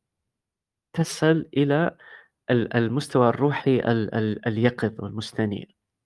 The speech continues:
الملف الهولوجيني يمكن الدخول إليه عن طريق خطوات متسلسلة، وهذا هو المقصود بالمسار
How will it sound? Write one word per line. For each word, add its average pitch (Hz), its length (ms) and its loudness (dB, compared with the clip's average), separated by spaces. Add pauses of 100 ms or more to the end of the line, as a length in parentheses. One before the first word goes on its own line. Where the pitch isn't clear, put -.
(760)
الملف 175 440 6
الهولوجيني 135 880 0 (540)
يمكن 170 540 0
الدخول 147 640 0
إليه 135 320 2
عن 123 220 0
طريق 123 440 -2
خطوات 131 720 -4
متسلسلة، 107 880 -6 (720)
وهذا 131 320 2
هو 143 180 2
المقصود 143 600 -4
بالمسار 120 640 -2